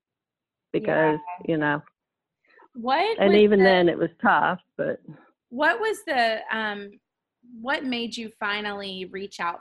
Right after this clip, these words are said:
Speaker 2: for help or, or express
Speaker 1: Um,
Speaker 2: something?
Speaker 1: my ex started being a little, um, sexually inappropriate with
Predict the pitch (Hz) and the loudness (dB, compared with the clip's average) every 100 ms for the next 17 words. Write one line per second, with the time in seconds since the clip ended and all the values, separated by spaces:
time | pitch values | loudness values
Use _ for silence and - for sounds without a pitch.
0 | - - - 165 165 - _ _ _ _ | -12 -14 -10 -10 -10 -14 _ _ _ _
1 | _ _ _ _ _ _ _ _ _ _ | _ _ _ _ _ _ _ _ _ _
2 | 214 202 190 - 208 190 185 196 _ - | -8 -6 -6 -8 -8 -8 -8 -12 _ 2
3 | 233 233 226 233 202 _ 180 170 190 _ | 4 4 2 -2 -8 _ -18 -16 -20 _
4 | _ _ _ _ _ _ _ _ _ _ | _ _ _ _ _ _ _ _ _ _
5 | _ _ - 233 262 - 247 233 226 - | _ _ -4 0 0 0 0 -2 -4 -14
6 | - 208 202 214 202 190 196 190 190 185 | -4 2 2 2 0 2 2 2 0 0
7 | 185 196 175 - - _ - 170 170 170 | -2 -4 -6 -12 -20 _ -6 -2 0 2
8 | 175 208 226 226 214 208 202 - _ _ | 2 4 6 6 4 2 0 -12 _ _
9 | _ _ _ - 185 175 170 165 170 165 | _ _ _ -2 0 0 0 0 -2 -6
10 | _ _ _ _ _ _ _ _ _ _ | _ _ _ _ _ _ _ _ _ _
11 | _ _ _ - _ _ 262 262 - 269 | _ _ _ -20 _ _ 2 2 2 6
12 | 262 240 208 202 - - 196 190 170 151 | 6 6 4 4 0 4 4 4 2 4
13 | 139 - | 2 0